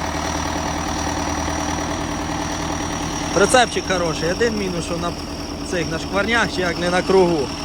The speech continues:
А виварений дуже круто зроблений. Звісно, некоторим може й не мінус. Ну, нам не нравляться на шкварнях.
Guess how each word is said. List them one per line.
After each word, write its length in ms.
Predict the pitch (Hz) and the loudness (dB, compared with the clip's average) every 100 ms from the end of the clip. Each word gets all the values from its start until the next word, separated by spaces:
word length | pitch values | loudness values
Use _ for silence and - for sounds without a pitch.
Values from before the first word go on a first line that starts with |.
| - 135 | -4 0
А 20 | |
виварений 560 | 156 214 208 202 190 185 | 4 6 6 6 2 2
дуже 280 | 202 185 | 4 4
круто 380 | 180 190 170 165 139 | 4 2 4 2 2
зроблений. 540 | 160 170 156 143 143 139 - - - - - - - - - - - - - - - - | 2 4 4 0 -2 -4 -6 -8 -8 -8 -8 -6 -6 -6 -6 -6 -8 -8 -8 -8 -8 -4
Звісно, 460 | 214 285 262 254 226 | 2 4 4 4 2
некоторим 560 | 214 269 262 226 208 208 | 4 4 4 4 4 4
може 240 | 233 208 | 2 2
й 20 | |
не 140 | 170 160 | 0 0
мінус. 320 | 180 175 160 | 0 -2 -2
Ну, 60 | 226 | 0
нам 180 | 302 240 | 0 0
не 60 | |
нравляться 480 | 185 190 190 175 170 | 0 0 2 0 -2
на 120 | 156 | -6
шкварнях. 420 | 147 - 156 151 | -4 -4 -2 -2